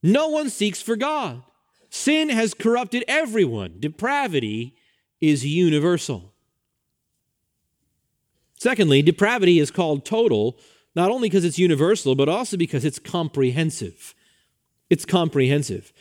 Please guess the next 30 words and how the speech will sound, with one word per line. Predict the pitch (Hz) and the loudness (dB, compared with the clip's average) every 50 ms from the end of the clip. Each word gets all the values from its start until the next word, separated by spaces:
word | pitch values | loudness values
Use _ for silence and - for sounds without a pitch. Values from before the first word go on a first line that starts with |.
| _ - - _ _ _ | _ -20 -20 _ _ _
That | - 175 214 240 | 0 0 2 0
is | 226 - | -2 -2
to | 233 208 | -4 -2
say, | - 180 139 127 127 127 - - - _ _ _ | 0 2 2 2 2 0 -2 -8 -20 _ _ _
the | - 156 165 | -2 0 0
corruption | 156 - 180 185 - 254 247 208 233 208 185 | 2 4 4 4 4 2 -2 -2 0 0 0
of | 165 - | 0 -2
sin | - - 277 233 208 196 | -2 0 2 2 2 2
extends | - 175 165 - - - - 233 233 214 185 175 151 - | 0 -2 -4 -4 -4 -4 -2 0 2 2 2 2 0 -2
to | - - 175 - - - | -2 -2 -2 -2 0 0
every | 170 214 226 196 190 202 190 170 | 0 0 2 2 4 4 4 4
aspect | 175 202 190 - - - 139 127 - - | 4 2 -2 -4 -4 -4 -4 -4 -2 -2
of | 135 120 113 | -4 -2 -2
man's | 135 139 131 127 120 110 113 | -2 -2 -2 -2 -2 -2 0
nature. | 147 165 160 - - 113 92 - _ _ _ _ _ _ _ _ _ _ _ _ - | 0 0 0 0 -2 -10 -14 -16 _ _ _ _ _ _ _ _ _ _ _ _ -6
No | 127 127 151 175 220 247 269 277 226 | 0 2 4 4 4 4 2 -2 -4
part | - 220 254 247 220 190 175 | -4 -4 -2 0 0 0 0
of | 156 | 2
any | 180 208 240 240 214 | 0 0 0 0 0
human | 165 202 233 226 233 214 190 | 0 0 0 0 0 0 0
being | 180 220 208 170 135 135 147 151 | 2 2 2 2 0 0 0 0
remains | 160 165 170 170 170 170 165 - - - | 0 0 2 2 2 0 -2 -2 -2 -4
unaffected | 214 247 254 247 214 - - 254 247 - - - 123 104 101 113 | -4 -2 -2 -6 -6 -6 -6 -6 -6 -6 -8 -8 -6 -6 -6 -4
by | 127 131 131 | -4 -4 -4
the | 127 135 - | -4 -6 -6
fall. | - 196 196 180 131 98 95 _ _ _ _ _ _ _ _ _ _ _ _ _ _ _ _ - | -4 -2 -2 -2 -4 -6 -8 _ _ _ _ _ _ _ _ _ _ _ _ _ _ _ _ -4
The | 120 110 | -4 -2
mind, | 110 120 127 156 175 196 226 233 240 220 - _ _ _ _ _ _ _ _ _ _ _ _ - | 0 0 0 2 2 2 0 0 -2 -6 -10 _ _ _ _ _ _ _ _ _ _ _ _ -6
the | 113 - - | -4 -4 -2
heart, | - 143 156 185 220 226 - | -2 -2 -2 -2 -2 -4 -8